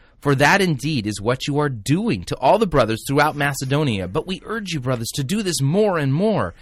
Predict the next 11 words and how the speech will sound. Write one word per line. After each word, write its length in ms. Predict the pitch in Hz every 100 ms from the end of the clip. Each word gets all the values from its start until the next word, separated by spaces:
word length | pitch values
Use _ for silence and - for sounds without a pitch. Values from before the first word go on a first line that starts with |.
| - -
and 120 | 175 175
to 180 | 165 160
aspire 580 | - - 165 202 208 190
to 80 | 170
live 260 | 156 151 -
quietly, 640 | 131 98 95 85 95 117 _ _ _ - _
to 100 | -
mind 240 | 92 110 139
your 120 | 156
own 140 | 165
affairs, 560 | 170 - 101 85 90